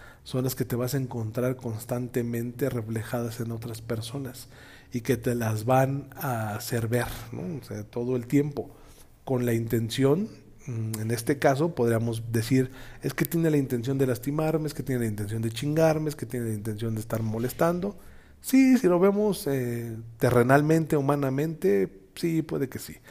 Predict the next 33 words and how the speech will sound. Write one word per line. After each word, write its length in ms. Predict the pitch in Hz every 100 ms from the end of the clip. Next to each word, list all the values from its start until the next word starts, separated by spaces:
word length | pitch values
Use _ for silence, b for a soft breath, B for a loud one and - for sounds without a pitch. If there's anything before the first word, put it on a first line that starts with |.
| B B B
Pero 160 | - 120
cuando 240 | 131 127
lo 80 | 135
vemos 300 | 175 208 208
en 160 | 147 131
el 260 | 123 113
terreno 280 | 113 120 123
espiritual, 800 | 127 - 113 107 - 113 147 185 185 143
eh, 160 | 131
la 100 | 113
intención 640 | 113 113 120 113 139 143 143
de 120 | 131
que 100 | 135
esas 180 | - 127
personas 520 | - 110 - 120 117
te 120 | -
molesten, 580 | 110 113 123 113 123 147 B B B B -
eh, 500 | 120 117 113 110 107
lo 100 | 117
que 140 | 113 117 -
es 200 | - - -
como 180 | - 131
si 100 | 117
la 100 | 117
vida 260 | 120 135 135
te 100 | 120
presentara 760 | 113 117 113 110 110 135 131
una 180 | 117 113
oportunidad 840 | 113 117 113 113 110 110 113 117
para 180 | - 110
superar 480 | - 113 117 107 113
esas 200 | 110 107
situaciones, 680 | 113 113 110 - - -